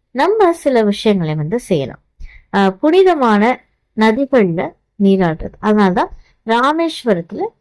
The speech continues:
ஸ்ரீ ராமநாத சுவாமி அம்பாளோட அக்னி தீர்த்தத்துக்கு எழுந்தருளி புனித நீராடுவார் அப்படின்னு சொல்லுவாங்க. அந்த அளவுக்கு இது ரொம்ப விசேஷமானது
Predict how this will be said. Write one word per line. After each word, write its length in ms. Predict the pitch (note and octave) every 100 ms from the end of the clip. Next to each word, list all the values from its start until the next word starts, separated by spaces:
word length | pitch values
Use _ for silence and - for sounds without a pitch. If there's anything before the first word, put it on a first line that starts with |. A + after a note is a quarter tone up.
| _ _
ஸ்ரீ 320 | - - C#4+
ராமநாத 520 | C#4 C4+ E4+ F#4+ E4
சுவாமி 460 | D#4 - B3+ A#3+ D4
அம்பாளோட 600 | C4 G#3+ A#3+ B3 A3+ G#3+ -
அக்னி 360 | G#3+ G#3 C4+ D#4 C#4
தீர்த்தத்துக்கு 600 | B3+ - A3+ G#3+ G#3 C#4+
எழுந்தருளி 800 | G#3 A#3 C#4 B3+ G#3 F#3 C4 - _ _ _ D#4
புனித 360 | F4 G4+ G4
நீராடுவார் 720 | C4+ A3+ A3 F#3+ E3+ F3 F3 - -
அப்படின்னு 380 | F3+ F3 E3+ F#3
சொல்லுவாங்க. 520 | F3+ F3 D#3 D#3+ E4
அந்த 400 | C#4+ B3 D#4+ F4+
அளவுக்கு 420 | D4 A3+ B3 E4
இது 120 | A#3+
ரொம்ப 240 | F#3+ G3 G#3
விசேஷமானது 1160 | G3 - A#3 B3 - C4 A#3+ A#3 G#3+ F#3+ F3